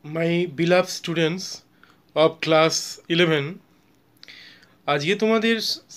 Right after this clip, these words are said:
সাবজেক্ট বেঙ্গলি। দেখো, আমি কোনো চ্যাপ্টারকে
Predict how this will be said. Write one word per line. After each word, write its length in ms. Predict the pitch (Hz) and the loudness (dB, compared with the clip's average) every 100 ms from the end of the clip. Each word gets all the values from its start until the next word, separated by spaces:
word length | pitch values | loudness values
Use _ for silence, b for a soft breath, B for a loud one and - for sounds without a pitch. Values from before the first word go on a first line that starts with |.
| - | -2
সাবজেক্ট 420 | 165 143 160 185 165 | 0 0 -2 0 0
বেঙ্গলি। 420 | 170 180 190 202 - b b b b | 0 2 0 -2 -8 b b b b
দেখো, 240 | 185 190 247 220 | 0 2 4 4
আমি 120 | 220 233 | 2 0
কোনো 140 | 240 240 | 0 2
চ্যাপ্টারকে 640 | 180 175 175 - 233 233 | 2 2 0 -2 0 0